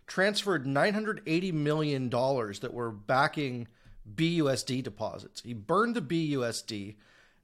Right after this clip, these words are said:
and bought Bitcoin, Ethereum, and B N B instead. And he did that all, uh,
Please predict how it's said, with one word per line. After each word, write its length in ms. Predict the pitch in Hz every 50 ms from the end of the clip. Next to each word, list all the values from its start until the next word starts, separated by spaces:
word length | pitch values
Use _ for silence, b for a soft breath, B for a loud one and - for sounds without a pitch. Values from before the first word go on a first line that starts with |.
| b _
and 260 | 131 131 131 127 104
bought 440 | - 147 147 143 - - - 98 - -
Bitcoin, 460 | 175 - - - 202 208 202 196 175
Ethereum, 560 | 139 - - 156 147 147 151 147 147 139 131
and 140 | 120 110 104 104
B 160 | 135 135 127
N 140 | 123 113 104
B 280 | 120 117 107 98 - - _ _ _ _ _ _ _ _ _ _ _ _ _ _ -
instead. 500 | 117 107 - - - 117 101 - - - - _ _ _ _ _ _ _ _ - - - - -
And 80 | 120
he 80 | 127 127
did 160 | 120 156 156
that 180 | 147 147 143 131
all, 480 | 131 131 127 127 131 123 - - - - -
uh, 400 | 123 120 120 120 120 117 117